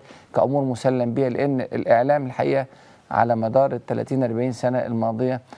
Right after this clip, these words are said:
يعني لعب بينا كتير ودلس علينا كتير. فهمنا إن في أمور مجيدة في حق مصر، وهي في الواقع مصيبة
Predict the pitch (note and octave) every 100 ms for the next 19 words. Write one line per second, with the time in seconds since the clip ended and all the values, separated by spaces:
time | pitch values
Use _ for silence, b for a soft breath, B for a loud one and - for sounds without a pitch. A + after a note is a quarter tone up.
0 | B B B - A#2 A#2+ C3 C3+ A#2 C3
1 | B2 - C3 C#3 C#3 B2 A#2 A#2+ A#2 A2
2 | G2 - A#2 C#3 C3+ - A2+ B2 B2 A2
3 | - B2+ C3 A#2 B2 A#2+ C#3 C#3+ C3 -
4 | B2 A#2+ A#2 A2 C3+ A#2+ A#2+ B2+ B2 A2
5 | - - C3 B2+ B2+ A#2 D3 D#3 A#2+ A2+
6 | - A#2+ A2+ C#3 C3+ C3 B2+ C3 - A#2+
7 | B2+ B2+ B2+ B2+ C#3+ D3 B2 A#2+ G#2+ D3+
8 | C3 A#2